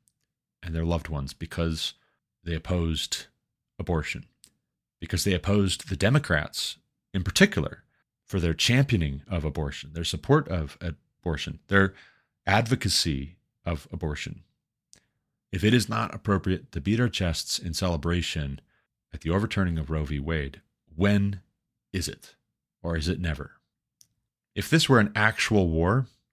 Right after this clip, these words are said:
and we were talking about V E Day,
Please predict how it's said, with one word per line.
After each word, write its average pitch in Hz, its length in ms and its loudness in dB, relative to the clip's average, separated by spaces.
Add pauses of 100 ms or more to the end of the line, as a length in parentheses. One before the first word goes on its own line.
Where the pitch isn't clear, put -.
(280)
and 92 80 -4
we 101 100 2
were 101 120 2
talking 98 360 2
about 82 400 0 (480)
V 95 80 4
E 95 360 4
Day, 98 480 2